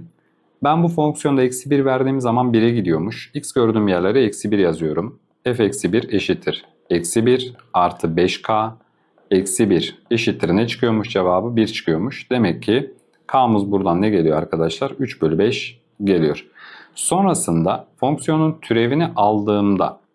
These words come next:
yani üç x kare artı on K X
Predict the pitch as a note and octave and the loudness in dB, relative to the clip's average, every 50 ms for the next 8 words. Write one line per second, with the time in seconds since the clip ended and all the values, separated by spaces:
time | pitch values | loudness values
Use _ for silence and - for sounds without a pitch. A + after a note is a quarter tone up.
0 | _ - G#2 G#2 F2+ E2 E2 F2+ G#2+ B2 - - _ _ _ _ _ _ _ _ | _ 0 0 2 2 2 2 0 -2 -4 -6 -12 _ _ _ _ _ _ _ _
1 | _ G2+ G2 - - C3+ B2 - - - - C3+ C3 C3 B2+ C3 B2+ B2 - - | _ -4 -2 -2 -2 -4 -4 -6 -6 -4 -2 -2 0 0 -2 -4 -6 -12 -18 -20
2 | _ _ - G#2+ G#2+ G2+ G2 G2 - - E2+ D#2 - - _ _ _ - F2+ F2+ | _ _ 0 2 2 2 0 -2 -4 -6 -8 -8 -10 -14 _ _ _ -2 0 2
3 | F2+ G#2+ A#2 C3+ C3 - - B2+ A#2 A#2+ A#2+ A#2 - - A#2+ A2+ A2 A2+ A#2 - | 2 2 2 0 -2 -2 -2 0 2 2 2 0 0 -2 -2 -2 -2 -4 -6 -12
4 | - - - - | -18 -18 -18 -20